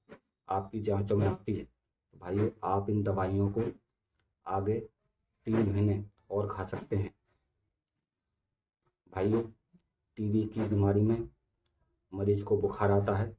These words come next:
और शरीर में दर्द होता है, तो उनको एक गोली को लेना होता है, जिसका नाम है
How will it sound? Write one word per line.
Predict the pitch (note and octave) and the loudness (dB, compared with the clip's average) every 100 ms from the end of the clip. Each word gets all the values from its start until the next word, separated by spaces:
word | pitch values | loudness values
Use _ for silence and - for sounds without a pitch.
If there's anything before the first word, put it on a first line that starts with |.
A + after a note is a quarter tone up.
| _ - | _ -8
और | G#2+ G#2 | -6 -4
शरीर | - G2+ G2+ | -4 0 2
में | G#2+ A2+ | 0 0
दर्द | G2+ F#2+ G2 | -2 -2 -4
होता | F#2+ E2+ G2 | -6 -8 -8
है, | - - _ _ _ _ _ G2+ | -10 -16 _ _ _ _ _ -4
तो | |
उनको | G#2 G#2 | -2 0
एक | A2 G#2 | 2 4
गोली | G2+ G2 G2+ G2+ | 4 4 6 4
को | G#2+ | 4
लेना | G2+ G2 G2+ | 6 6 4
होता | G2 G2+ G#2 | 2 0 0
है, | |
जिसका | G2+ G2+ G2+ | 0 0 2
नाम | G2 | 4
है | G2 | 2